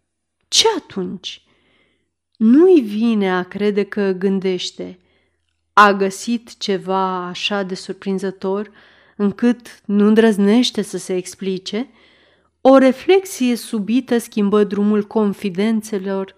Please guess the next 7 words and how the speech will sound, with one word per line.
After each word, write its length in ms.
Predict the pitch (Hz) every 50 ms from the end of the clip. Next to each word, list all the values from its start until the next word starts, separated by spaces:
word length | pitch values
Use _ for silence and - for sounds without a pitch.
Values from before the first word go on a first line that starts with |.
| _ _
domnului 600 | _ 180 175 196 196 190 190 185 180 175 175 180 190
Lecoq. 560 | 208 214 208 - 208 180 - _ _ _ _ _ _ _ _ _ _ _ _ _ _ _ _ _
„Mii 460 | - 214 269 269 311 392 427 440 339 233
de 160 | 233 277 277
draci”, 920 | 208 190 - 208 220 208 185 170 _ _ - - - - - - _ _ _ _ _
se 200 | _ _ - 190
gândi, 400 | 175 - 196 180 175 170 185 180